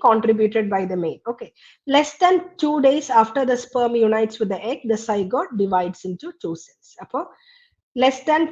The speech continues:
two days after the sperm, അതായത് fertilization nadana randa devasathinu shesham zygote cell division ആരംഭിക്കും.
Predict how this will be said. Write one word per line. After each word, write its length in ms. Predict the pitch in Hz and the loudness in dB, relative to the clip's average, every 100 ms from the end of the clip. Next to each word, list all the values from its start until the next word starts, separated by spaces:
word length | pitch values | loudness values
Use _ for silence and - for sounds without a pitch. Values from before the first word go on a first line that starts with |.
| 277 | -2
two 160 | 247 | 2
days 160 | 269 330 | 0 2
after 420 | 294 214 - 254 | 0 0 -2 -2
the 100 | 240 | 0
sperm, 360 | 233 - 233 170 | -4 -2 -2 0
അതായത് 200 | 175 262 | 0 -2
fertilization 1080 | - 233 226 277 277 277 285 285 269 311 254 | 0 0 0 -2 -2 -2 -4 -8 -6 -6 -2
nadana 360 | 202 208 262 | -2 -2 -4
randa 380 | 277 185 185 233 | -4 -4 -4 -4
devasathinu 580 | 277 262 220 208 220 220 | -2 -4 -4 -6 -4 -6
shesham 420 | - 175 - 254 | -6 -12 -10 -14
zygote 680 | - 196 175 180 180 349 392 _ _ _ _ | -10 -10 -6 -6 -4 -8 -8 _ _ _ _
cell 400 | - 240 240 226 | -2 2 4 4
division 520 | 202 196 262 330 320 | 0 0 -4 -6 -6
ആരംഭിക്കും. 540 | 190 160 156 147 147 | -6 -4 -4 -8 -12